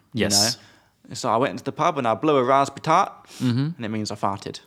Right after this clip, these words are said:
Speaker 1: Yep.
Speaker 2: Yeah.
Speaker 1: Uh, mind your, no, that's a different thing. Um,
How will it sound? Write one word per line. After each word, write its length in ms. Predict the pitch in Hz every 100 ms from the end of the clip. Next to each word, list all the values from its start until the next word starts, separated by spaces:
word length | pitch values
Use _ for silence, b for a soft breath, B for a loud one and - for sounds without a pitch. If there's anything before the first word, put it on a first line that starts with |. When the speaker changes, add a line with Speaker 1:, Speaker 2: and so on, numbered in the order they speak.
| _
Speaker 1:
Yep. 360 | 123 123 - -
Speaker 2:
Yeah. 160 | 107 101
Speaker 1:
Uh, 880 | 110 104 101 101 101 98 98 95 95 - _
mind 340 | 101 101 101 107
your, 420 | 98 95 92 85
no, 180 | 95 90
that's 160 | 90 -
a 40 |
different 340 | - - 92 -
thing. 300 | 107 117 113 - B B -
Um, 560 | 104 98 95 92 90